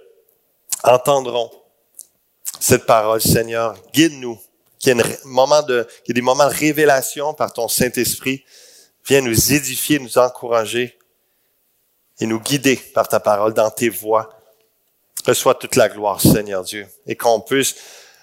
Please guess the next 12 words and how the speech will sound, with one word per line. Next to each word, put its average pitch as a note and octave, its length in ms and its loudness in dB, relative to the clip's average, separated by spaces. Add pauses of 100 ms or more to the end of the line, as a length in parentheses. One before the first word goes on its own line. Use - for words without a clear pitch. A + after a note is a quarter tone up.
(580)
avoir C3+ 460 2
dans C3+ 120 -2
nos C3+ 160 -8
cœurs, G2 460 -2
que - 100 -8
tu - 220 -4
puisses - 260 -4
trouver B2+ 460 0 (1500)
dans B2+ 100 6
nos A#2+ 160 0
cœurs A#2 420 0 (200)
obéissance, C3+ 920 0